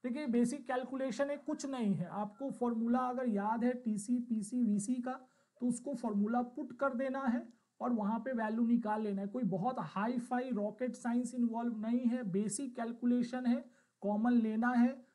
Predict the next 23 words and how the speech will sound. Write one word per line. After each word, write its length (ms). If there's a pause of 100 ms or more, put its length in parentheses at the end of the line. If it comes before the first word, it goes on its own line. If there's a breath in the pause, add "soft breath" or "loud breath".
(260 soft breath)
आमने 360
सामने 400
मिलेगा 460
तो 140 (140)
काट 240
देना 320
है 160
उसको, 380
है 120
ना, 100
उसको 360
छोड़ना 440
नहीं 240
है। 240 (1700)
यहाँ 320
पर 160
क्या 240
बचता 340
है, 220
थ्री 260
फ़ाइव 400 (2000)
माइनस 560
वन 300